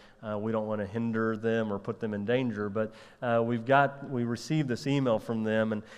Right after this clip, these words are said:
and in a moment in this email, they, as they described, it's a very raw moment as, uh, the wife, uh, shares some of what they're dealing with. And she says this, "Coming from a spot of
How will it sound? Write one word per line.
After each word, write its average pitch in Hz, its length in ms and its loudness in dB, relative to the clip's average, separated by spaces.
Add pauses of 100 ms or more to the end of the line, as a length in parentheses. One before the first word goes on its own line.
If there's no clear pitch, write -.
(120)
and 123 180 2
in 123 100 4
a 123 40 4
moment 143 360 6
in 127 40 2
this 120 180 -2
email, 117 460 4
they, 123 280 4 (120)
as 127 220 -2
they 127 160 6
described, 113 420 2
it's 110 80 -10
a 120 40 -8
very 127 160 6
raw 117 320 6
moment 117 440 2 (360)
as, 110 340 0
uh, 110 460 2
the 110 80 -6
wife, 113 520 2 (120)
uh, 110 160 -2
shares 117 640 -2 (120)
some 120 200 -4
of 113 80 0
what 110 100 0
they're 110 100 -2
dealing 120 300 0
with. 110 200 0 (360)
And 113 200 -4
she 139 100 -6
says 143 200 6
this, 139 300 6
"Coming 170 340 6
from 151 180 2
a 127 60 4
spot 143 520 6
of 123 300 2